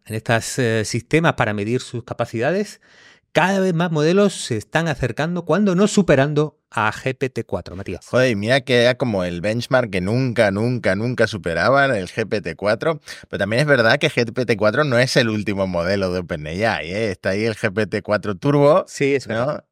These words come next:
Speaker 2: Ujú. Pero, eh, bien, se van acercando todos, se va acercando Google, que hablaremos ahora, y se va, se va acercando,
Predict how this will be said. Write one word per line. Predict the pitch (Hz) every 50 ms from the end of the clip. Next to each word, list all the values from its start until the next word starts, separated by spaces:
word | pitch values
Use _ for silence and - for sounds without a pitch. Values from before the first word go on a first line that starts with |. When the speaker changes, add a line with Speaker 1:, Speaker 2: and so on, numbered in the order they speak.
| _ _ _ -
Speaker 2:
Ujú. | 90 104 104 110 113 127 - - - - - - _ _ _
Pero, | - 127 131 131 139 165 185 175 - -
eh, | 104 117 117
bien, | 117 123 131 175 214 185
se | - 123
van | 104 107 120 131
acercando | 180 - - - - - 107 101 92 82
todos, | - 95 113 135 156 -
se | - 104
va | 90 87
acercando | - - 90 82 - 87 90 90 85 80
Google, | 87 95 95 110 110 90
que | 92
hablaremos | 80 80 80 87 85 82 76
ahora, | 90 92 120 143
y | 135
se | - 127 107
va, | 92 87
se | 82 82 - - - - 85
va | 80
acercando, | 82 - 101 - - 95 87 90 90 85 82 82 82 73 -